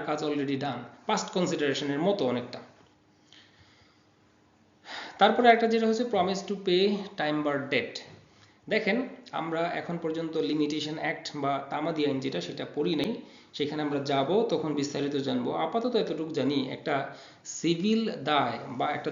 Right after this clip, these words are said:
দেওয়ানি দায় যখন তৈরি হয় সেটা আজীবন জীবিত থাকে না, সেটাকে নির্দিষ্ট সময়ের মধ্যে আদায় করতে হবে। এবং আরও অনেক দায়ী আছে যেটা আইন সারা জীবন আমার জন্য ওপেন রাখবে না, আমার রেমেডিটা নির্দিষ্ট সময়ের মধ্যে এটা আদায় করতে হবে।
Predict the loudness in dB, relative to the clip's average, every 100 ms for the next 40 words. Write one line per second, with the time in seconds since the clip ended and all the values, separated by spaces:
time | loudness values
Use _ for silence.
0 | 0 2 4 4 2 0 0 0 0 0
1 | -2 -2 -2 -2 -2 -4 -6 -6 -4 -2
2 | -2 -4 -4 -2 -2 -2 -2 -2 -2 0
3 | 2 0 -2 -10 -18 -20 -20 -20 -20 -10
4 | -4 0 2 4 4 4 2 0 0 -2
5 | 0 4 6 8 6 2 2 2 0 -2
6 | -2 0 4 4 6 4 2 2 2 4
7 | 2 0 -2 -2 -2 -2 -2 2 2 2
8 | 0 4 4 4 2 2 2 2 4 4
9 | 4 0 2 2 2 2 2 2 2 2
10 | 2 4 4 2 -2 -6 -12 -20 -20 -12
11 | 0 2 2 0 0 0 2 2 6 6
12 | 6 4 2 0 0 -2 -4 -2 2 2
13 | 0 -4 -6 -4